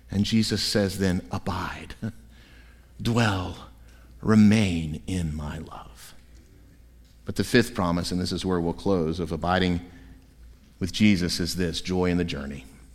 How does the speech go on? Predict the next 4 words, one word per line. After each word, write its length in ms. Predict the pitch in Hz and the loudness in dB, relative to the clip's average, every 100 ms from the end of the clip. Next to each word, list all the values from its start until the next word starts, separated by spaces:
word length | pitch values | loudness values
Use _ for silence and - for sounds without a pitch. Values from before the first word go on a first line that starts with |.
| - - - - - - - - - - - - - - | -20 -20 -20 -20 -20 -20 -20 -20 -20 -20 -20 -20 -20 -6
Joy 480 | - 107 73 71 76 - - - - - - | 2 4 2 -4 -10 -16 -20 -20 -20 -20 -2
in 120 | 98 | 2
the 60 | 92 | 2
journey. 440 | 90 87 73 73 | 2 -2 -2 -8